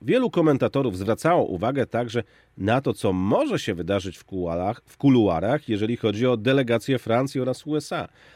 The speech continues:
Nie było tajemnicą, że delegacja Francji po zgrzycie dyplomatycznym unikała Amerykanów. Robiono wiele, by ich drogi się nie przecięły.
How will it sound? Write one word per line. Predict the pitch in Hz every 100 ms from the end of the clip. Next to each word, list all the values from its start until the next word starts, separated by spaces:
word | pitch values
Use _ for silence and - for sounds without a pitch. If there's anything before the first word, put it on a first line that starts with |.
| _ -
Nie | 110 127
było | 135 156 117
tajemnicą, | 90 82 90 - 143
że | 113
delegacja | 98 92 95 - 90
Francji | - 92 98 95 - 127
po | 127 90
zgrzycie | 90 98 127 95
dyplomatycznym | 85 90 85 82 127 123 113
unikała | 131 143 - 113 107
Amerykanów. | 98 92 87 82 76 71 -
Robiono | 98 101 101 92
wiele, | 95 139 185 156 - - _ -
by | 247
ich | 202 117
drogi | 120 117 104
się | 98
nie | 87 95
przecięły. | - - - 92 73